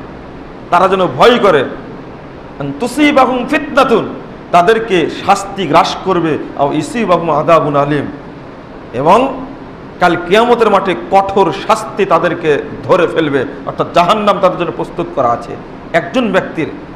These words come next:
আদর্শ না মানলে ওই ব্যক্তি এই পৃথিবীতে লাঞ্ছিত হবে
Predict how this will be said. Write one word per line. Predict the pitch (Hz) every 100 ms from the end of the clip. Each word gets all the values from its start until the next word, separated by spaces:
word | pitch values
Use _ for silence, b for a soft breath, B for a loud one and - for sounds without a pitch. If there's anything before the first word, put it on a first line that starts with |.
| -
আদর্শ | 151 208 185
না | 170 143 190
মানলে | 233 190 160 123 - - - - -
ওই | 170
ব্যক্তি | 190 190 - 240 - - - - -
এই | 170 151 -
পৃথিবীতে | 262 302 254 - 180
লাঞ্ছিত | 160 165 160 226
হবে | 208 214 240